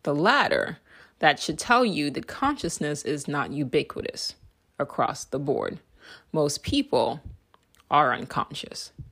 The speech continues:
Just like most mice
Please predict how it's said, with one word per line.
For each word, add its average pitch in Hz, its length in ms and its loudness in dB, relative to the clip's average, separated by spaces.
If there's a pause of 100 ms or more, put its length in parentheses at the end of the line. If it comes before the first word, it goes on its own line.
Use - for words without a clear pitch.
(2250)
Just - 280 2
like 143 300 4 (320)
most 156 520 4
mice 185 680 2